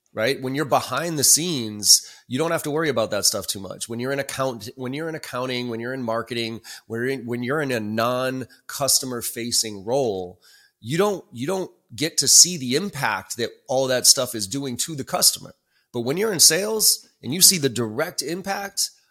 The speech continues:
of, of, of a bad meal, uh, you know, a slow, you know, a, a feature that wasn't right or whatever it is, and you get that direct feedback, you,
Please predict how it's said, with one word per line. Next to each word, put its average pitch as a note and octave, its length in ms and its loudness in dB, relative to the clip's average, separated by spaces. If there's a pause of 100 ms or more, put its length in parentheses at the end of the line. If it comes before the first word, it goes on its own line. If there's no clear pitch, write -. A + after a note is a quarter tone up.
of, B2 280 2
of, A#2+ 420 -2
of A2+ 240 -4 (140)
a A#2+ 80 -2
bad C3 360 2
meal, A2+ 580 -2 (280)
uh, A2+ 420 2
you A#2+ 120 -4
know, G#2+ 200 2
a G#2+ 100 -4
slow, C3 460 6
you B2 160 -2
know, A2+ 140 2
a, A2+ 180 -4
a A2 120 -8
feature E3 360 -2
that C#3 180 -2
wasn't C3 320 2
right A2+ 440 2
or A#2 80 -4
whatever B2+ 360 2
it A#2+ 80 -4
is, A#2 260 0
and G#2+ 120 -6
you D3 140 -6
get D3+ 200 -2
that C3+ 220 -2
direct A#2+ 320 -4
feedback, D3 520 -6
you, D3 220 -10